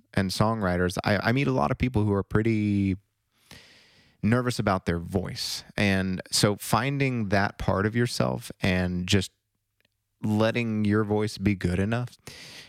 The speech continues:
Adam Miller is actually somebody who says this really well. He said, you know, a lot of people don't like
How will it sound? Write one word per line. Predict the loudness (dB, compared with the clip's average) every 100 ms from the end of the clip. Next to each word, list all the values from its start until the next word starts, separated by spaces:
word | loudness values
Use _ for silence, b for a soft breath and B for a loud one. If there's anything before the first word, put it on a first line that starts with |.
| B
Adam | 2 2 2
Miller | 2 2 0 0 -2
is | 0
actually | 0 0 0
somebody | 0 0 0
who | 0
says | 0 0 0
this | 0 0 0
really | 0 0
well. | 0 0 0
He | 0
said, | 0 0 -2 -4
you | -2 0
know, | -2 -4 -14 b b b b b b b _ _ _ -2
a | 2
lot | 2
of | 0
people | -2 -2
don't | 0
like | 0 -2